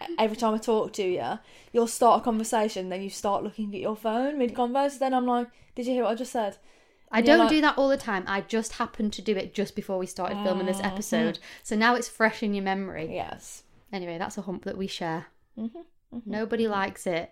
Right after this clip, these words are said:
Speaker 2: when they're talking to someone and they're just staring at the phone. So would you like to get off that, Zoe?
Speaker 1: Yes.
Speaker 2: Okay, I'm going with my hump first.
Speaker 1: Go with your hump.
Speaker 2: So, I was just saying, I've only started to realise this hump more so since filming the podcast with you.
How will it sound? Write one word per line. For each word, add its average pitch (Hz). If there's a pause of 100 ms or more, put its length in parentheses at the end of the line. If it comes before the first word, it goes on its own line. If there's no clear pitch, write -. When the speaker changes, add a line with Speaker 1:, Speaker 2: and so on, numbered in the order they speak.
(140)
Speaker 2:
when 196
they're 190
talking 208
to 190
someone 180
and 175
they're 170
just -
staring 175
at 180
the 185
phone. 170 (580)
So -
would 285
you 302
like -
to 285
get 294
off 311
that, 311 (180)
Zoe? 339 (400)
Speaker 1:
Yes. 196
Speaker 2:
Okay, 165
I'm 254
going 254
with 208
my 175
hump 175
first. - (440)
Speaker 1:
Go 226
with 226
your 202
hump. 202 (140)
Speaker 2:
So, 175
I 185
was 190
just 247
saying, 170 (200)
I've 220
only 294
started 254
to 240
realise 208
this 190
hump - (560)
more 214
so 165 (240)
since 185 (100)
filming 190
the 175
podcast -
with 175
you. 190